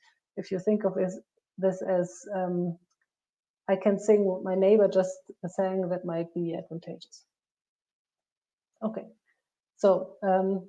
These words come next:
this is what happens in the wild. And, uh, what also happens when they are singing is that they have,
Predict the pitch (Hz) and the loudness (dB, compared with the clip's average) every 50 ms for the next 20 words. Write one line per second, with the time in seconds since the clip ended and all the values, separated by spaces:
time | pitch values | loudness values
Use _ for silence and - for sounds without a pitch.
0 | - - 220 226 220 247 220 220 190 185 185 180 185 185 180 160 170 175 170 165 | -6 -4 -2 -2 -2 -4 -4 -2 0 0 2 2 0 -2 -2 -6 -10 -10 -10 -4
1 | 165 196 240 277 277 269 254 262 - _ - - _ _ _ _ _ _ _ _ | -2 -2 -2 -2 -4 -6 -10 -12 -16 _ -20 -20 _ _ _ _ _ _ _ _
2 | _ _ _ _ - 208 196 190 190 190 185 190 - - - - - 220 214 208 | _ _ _ _ -4 -2 0 0 0 -2 -4 -6 -10 -14 -16 -16 -12 -4 0 2
3 | 196 190 190 190 180 180 - - _ 202 196 202 208 226 233 226 240 214 214 214 | 4 4 4 2 0 -4 -8 -6 _ -2 0 2 4 2 4 4 2 2 4 2
4 | 214 208 202 - 202 202 196 185 180 175 - - - 269 269 254 233 220 220 220 | 2 0 -2 -2 -2 0 0 0 0 -2 -2 -4 -6 -6 -4 -2 0 0 2 2
5 | 208 196 190 - - 196 185 - 202 190 190 208 208 202 | 0 -2 -4 -2 -4 -4 -2 0 -2 0 2 2 2 2